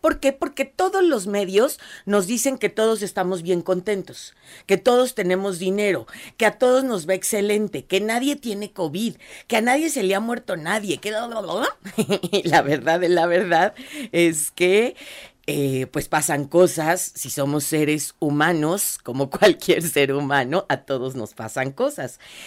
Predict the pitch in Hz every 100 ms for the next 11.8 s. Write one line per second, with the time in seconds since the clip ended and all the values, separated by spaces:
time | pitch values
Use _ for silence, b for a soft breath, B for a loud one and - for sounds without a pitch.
0 | B 247 247 262 240 190 143 - 247 339
1 | - 359 285 269 277 214 202 - 233 -
2 | 320 240 214 208 160 127 131 - 147 151
3 | 147 165 156 151 143 135 120 117 - 151
4 | 147 180 180 285 - 269 240 240 B B
5 | B B 170 - 180 - - 202 196 190
6 | 202 - 165 175 160 170 156 139 - 135
7 | - 147 147 147 147 156 190 196 208 -
8 | B B B B - 208 202 233 226 247
9 | 302 330 320 226 233 196 147 180 175 180
10 | 185 - 196 208 233 B B B 175 185
11 | 240 277 277 220 - - 185 160